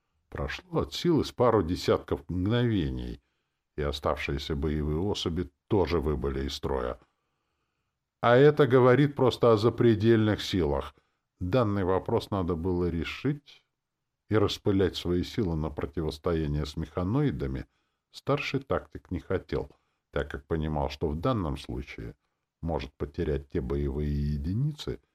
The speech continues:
которые ему пригодятся позже, при столкновении с основным противником. К тому же ему не нравился главный фактор.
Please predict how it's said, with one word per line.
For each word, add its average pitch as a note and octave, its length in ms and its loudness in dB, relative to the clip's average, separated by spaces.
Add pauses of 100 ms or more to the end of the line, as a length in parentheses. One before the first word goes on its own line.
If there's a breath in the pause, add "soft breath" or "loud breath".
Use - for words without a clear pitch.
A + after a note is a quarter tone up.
(220)
которые A2+ 520 0
ему E2+ 220 -2
пригодятся F2+ 760 -2
позже, A#1+ 580 -4 (340)
при - 120 -4
столкновении G#2+ 760 2
с - 100 -2
основным F#2 480 0
противником. C#2 800 -4 (600)
К - 80 -20
тому F2+ 300 -2
же F#2 140 0
ему F2 240 0
не F2 140 0
нравился E2+ 560 -2
главный B1+ 520 -4
фактор. - 760 -10